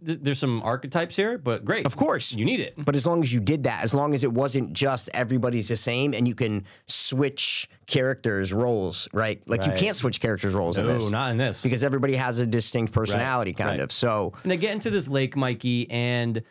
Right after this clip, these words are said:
Speaker 2: Well, they're on a boat first.
Speaker 1: Yeah, on a boat,
Speaker 2: They're on a
Speaker 1: sure. But
Speaker 2: boat
Speaker 1: even before
Speaker 2: first.
Speaker 1: that, you know, the weird thing is, I'm sure you caught this 'cause you can't miss it, but he's videoing a dead squirrel,
Speaker 2: Mm.
Speaker 1: right? And you're like, "Huh, maybe something's up with this, like, water or something." But then as the, he comes back to show the girl he has the crush on, it's gone.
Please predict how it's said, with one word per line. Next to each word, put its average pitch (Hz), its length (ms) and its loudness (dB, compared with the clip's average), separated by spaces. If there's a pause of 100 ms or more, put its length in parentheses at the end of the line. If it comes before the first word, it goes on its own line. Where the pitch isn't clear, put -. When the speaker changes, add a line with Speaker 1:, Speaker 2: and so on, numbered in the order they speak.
Speaker 2:
Well, 120 100 2
they're 156 80 4
on 214 80 2
a 247 60 2
boat 160 280 -2
first. - 440 -2 (260)
Speaker 1:
Yeah, 233 200 2
on 202 40 0
a 208 60 0
boat, 147 160 2
Speaker 2:
They're 113 80 2
on 147 100 2
a 160 40 2
Speaker 1:
sure. 170 100 0
But 156 60 4
Speaker 2:
boat 147 100 2
Speaker 1:
even 233 120 -4
before 123 140 2 (100)
Speaker 2:
first. 208 100 0
Speaker 1:
that, 131 280 0
you 131 80 0
know, 143 100 2
the 127 120 2
weird 175 300 0
thing 139 180 0
is, 120 160 0
I'm 123 80 0
sure 139 160 -2
you 113 120 0
caught 117 260 -2
this 101 180 -4
'cause 98 180 -4
you 95 80 -6
can't 107 220 -4
miss 120 180 -2
it, 92 140 -4
but 101 220 -2 (480)
he's 135 200 2
videoing 151 600 2
a 120 100 0
dead 127 360 0
squirrel, 120 840 -2
Speaker 2:
Mm. 131 220 2
Speaker 1:
right? 117 100 0
And 123 80 -6
you're 131 100 0
like, 117 200 -2
"Huh, 240 280 -2
maybe 185 200 -4
something's 285 280 -4
up 285 120 -4
with 240 100 -12
this, 233 200 -8
like, 143 140 -6
water 107 280 -4
or 277 60 -6
something." 294 320 -6 (320)
But 143 140 -6
then 190 280 0
as 160 160 0
the, 160 160 -2
he 147 140 0
comes 170 220 0
back 165 200 0
to 123 80 -6
show 151 160 0
the 131 80 0
girl 156 180 0
he 151 60 2
has 120 100 0
the 104 80 -6
crush 240 240 -4
on, 135 180 0
it's 104 140 -8
gone. 127 720 -6